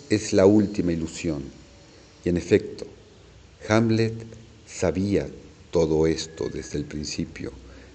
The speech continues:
desde antes de haber negado a Ofelia. Esto mismo se lo había expresado a Horacio en las Almenas.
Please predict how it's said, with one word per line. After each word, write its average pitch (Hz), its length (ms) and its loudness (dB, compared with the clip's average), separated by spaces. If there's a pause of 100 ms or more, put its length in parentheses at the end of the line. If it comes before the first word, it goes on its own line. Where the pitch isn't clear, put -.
(100)
desde 101 340 6
antes 117 360 2
de 113 80 6
haber 113 340 6
negado 101 460 2
a - 20 4
Ofelia. 87 500 -2 (800)
Esto 101 240 0
mismo 113 400 2
se - 160 -4
lo 73 100 2
había 80 440 0 (100)
expresado - 1000 -4
a 80 120 -6
Horacio 80 540 -4 (420)
en 82 160 -4
las 73 200 -6
Almenas. 76 720 -8